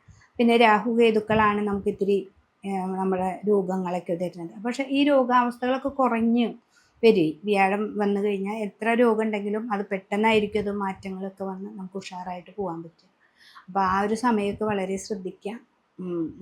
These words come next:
രണ്ടില് കേതു വന്ന കാരണമാണ് ദേവീക്ഷേത്രത്തിൽ പോവുക, ദേവിയെ നന്നായിട്ട് ഭജിക്കുക എന്നൊക്കെ പറയുന്നത്. ഒരു സഹസ്രനാമോ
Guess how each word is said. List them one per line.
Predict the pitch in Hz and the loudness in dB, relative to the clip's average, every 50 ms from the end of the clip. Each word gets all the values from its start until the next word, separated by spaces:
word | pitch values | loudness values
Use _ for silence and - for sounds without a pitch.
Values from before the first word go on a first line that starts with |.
| 180 | -4
രണ്ടില് | 180 185 180 180 185 175 190 190 196 202 202 - | -2 -2 0 0 0 2 2 2 2 2 6 6
കേതു | 214 202 196 180 196 | 6 6 6 4 2
വന്ന | 208 208 202 190 190 - | 0 0 0 -2 -2 -2
കാരണമാണ് | 202 196 190 196 196 196 196 190 190 208 254 277 - _ _ _ - - - _ 240 | -4 -2 -2 -2 -4 -4 -4 -2 -2 -2 -4 -4 -10 _ _ _ -20 -20 -4 _ 8
ദേവീക്ഷേത്രത്തിൽ | 247 233 220 220 214 208 208 233 214 202 - 220 202 - 202 214 | 8 8 8 6 4 2 2 2 2 2 0 -2 -4 -2 -2 -2
പോവുക, | 220 226 208 190 190 196 202 196 - _ _ - | -2 0 2 4 4 4 2 0 -4 _ _ -2
ദേവിയെ | 190 202 196 196 196 196 196 196 | 0 2 2 4 2 2 2 2
നന്നായിട്ട് | 202 220 214 208 202 190 180 175 - | 0 -2 -2 -4 -4 -6 -8 -10 -8
ഭജിക്കുക | 190 196 190 190 190 - _ - 202 196 175 - | -8 -8 -8 -8 -12 -12 _ -6 -6 -6 -6 -6
എന്നൊക്കെ | 202 202 190 190 - | -4 -4 -4 -4 -6
പറയുന്നത്. | 190 196 202 190 180 170 170 165 - _ _ _ _ _ _ _ _ _ - - _ _ | -6 -4 -4 -4 -6 -8 -10 -14 -16 _ _ _ _ _ _ _ _ _ -20 -20 _ _
ഒരു | 214 220 | -6 -6
സഹസ്രനാമോ | 214 - 226 208 202 - 208 202 196 190 185 196 220 240 220 170 165 196 | -2 0 0 0 0 -2 -6 -6 -4 -6 -4 -2 0 0 0 -2 -4 -10